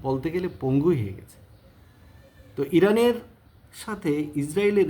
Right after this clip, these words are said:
এই যে দীর্ঘদিনের এই যে বিরোধ, এই বিরোধটা হলো যে যখনই উনিশশো উনআশি সালে, মানে, খোমেনি, ইমাম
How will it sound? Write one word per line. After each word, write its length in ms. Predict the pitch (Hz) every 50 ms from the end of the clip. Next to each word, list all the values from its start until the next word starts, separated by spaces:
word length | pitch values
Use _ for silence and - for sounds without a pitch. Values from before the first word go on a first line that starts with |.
| 151
এই 60 | 139 131
যে 60 | 135 123 110 107 123
দীর্ঘদিনের 580 | 156 175 170 196 214 185 190 175 156 139 120 120 117
এই 60 | 110 113
যে 80 | 113 107 98 117
বিরোধ, 300 | 120 131 135 117 - - - - - - - - - - - - - _ - - - - - - - - - - - - - - - - - - -
এই 180 | 160 170 190 196 175 139
বিরোধটা 400 | 156 175 220 247 240 - - 208 190 180
হলো 200 | 170 147 135 131 156 156 -
যে 120 | 131 117 113 120 135 - - - - - - - - - - _ _ - 117 120
যখনই 440 | 139 127 117 175 196 202 190 147 151 170 185 - - - - - - 135
উনিশশো 440 | 143 156 160 156 147 - - 185 190 190 190 190 - - 127
উনআশি 320 | 120 135 135 120 - - - -
সালে, 240 | 165 135 110 110 135 160 - - - - - - - _ - - - - - - - - - - - - - - - - - - _ 110
মানে, 200 | 110 110 110 113 98 82 - - - - - - - - - - - - _ - -
খোমেনি, 480 | - - 165 170 185 202 185 147 110 95 113 123
ইমাম 240 | 123 139 147 147 143